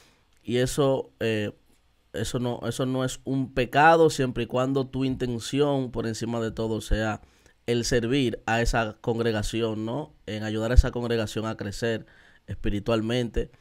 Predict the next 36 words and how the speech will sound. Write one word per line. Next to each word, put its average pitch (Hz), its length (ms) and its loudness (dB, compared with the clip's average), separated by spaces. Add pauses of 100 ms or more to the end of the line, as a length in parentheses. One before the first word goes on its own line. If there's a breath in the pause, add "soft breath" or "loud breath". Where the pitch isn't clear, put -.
(520 soft breath)
eh, 98 420 -6
a 98 80 -6
nivel 98 260 -4
de 113 80 0
servicio, 113 560 -2
a 104 40 -4
nivel 101 260 -4
de 107 100 -4
todo. 98 340 -10
Eso, 104 420 -8 (840)
eso 131 160 2
no 151 100 2
tiene 147 220 2
nada 131 240 6
de 113 80 2
malo. 110 360 0 (840 soft breath)
Eh, 127 320 2
el 139 160 4
detalle 147 400 6
está 123 640 2
en 127 340 -2
que 123 680 0 (600)
sabemos 139 680 6
que 120 260 2
hay 120 140 2
personas 143 340 -2
que 143 80 2
han 135 80 2
abusado 131 420 4
de 113 100 4
esto 110 200 -2
y 113 60 2
hay 127 180 0
ministros 135 760 -2
que 107 220 -2
solamente 135 720 -2